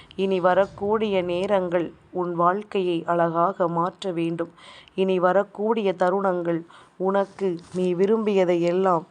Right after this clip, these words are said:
நிச்சயமாக உன் கைகளில் ஒப்படைக்க வேண்டும். எதற்காக நாம் ஆசைப்படுகின்றோம், எந்த விஷயத்தை நாம் தேடுகின்றோம் என்பதனை எல்லாம் நீ உணர வேண்டிய நேரம் உனக்கு வந்துவிட்டது.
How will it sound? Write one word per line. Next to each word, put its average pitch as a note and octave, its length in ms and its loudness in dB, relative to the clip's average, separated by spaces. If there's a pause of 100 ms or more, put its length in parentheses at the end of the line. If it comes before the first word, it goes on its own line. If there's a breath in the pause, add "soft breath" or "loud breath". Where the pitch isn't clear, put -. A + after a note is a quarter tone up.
நிச்சயமாக F#3 880 0
உன் E3+ 180 -4
கைகளில் F3 580 0
ஒப்படைக்க F3 640 -2
வேண்டும். E3+ 400 -4 (500 loud breath)
எதற்காக F#3+ 760 2 (220)
நாம் E3+ 300 -2
ஆசைப்படுகின்றோம், E3+ 1120 -2 (440 loud breath)
எந்த G3+ 420 0
விஷயத்தை F#3+ 640 -2 (280)
நாம் F3 380 -2
தேடுகின்றோம் F3+ 880 -2 (180)
என்பதனை E3+ 640 -2
எல்லாம் F3+ 400 -2 (540 loud breath)
நீ G3 120 -2 (120)
உணர G#3+ 320 -2
வேண்டிய F#3+ 460 -4
நேரம் E3+ 440 -4 (180)
உனக்கு E3+ 440 -4
வந்துவிட்டது. E3+ 720 -4